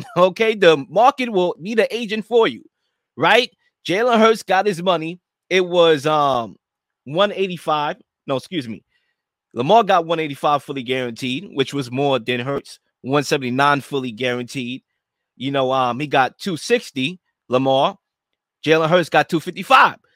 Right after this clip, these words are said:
Look how identical the numbers are. You don't need an agent for that. It was, "I want a little bit more than Hurts." Okay, Ravens was like, "Okay, fine. We'll give it to you. That's what we offered you in September. We offered you that same contract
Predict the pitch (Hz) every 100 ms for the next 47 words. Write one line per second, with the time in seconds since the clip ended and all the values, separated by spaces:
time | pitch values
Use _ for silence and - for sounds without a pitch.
0 | _ - 240 226 233 226 185 175 139 220
1 | 208 185 180 208 294 147 123 - _ _
2 | _ _ 143 254 269 311 196 156 131 -
3 | 104 - _ - 185 196 175 160 170 220
4 | 226 240 262 262 156 147 233 _ _ _
5 | _ 208 240 320 - - - - _ _
6 | _ _ - 214 277 247 269 180 208 226
7 | 175 196 196 220 226 254 240 320 381 -
8 | _ _ - _ _ - 160 415 539 -
9 | 156 113 _ _ _ - 202 240 262 285
10 | 277 - 285 440 285 226 285 349 370 330
11 | 427 466 370 - _ _ _ _ _ -
12 | 185 302 311 311 247 247 170 247 254 233
13 | 233 - 208 262 233 - 294 302 - 220
14 | 214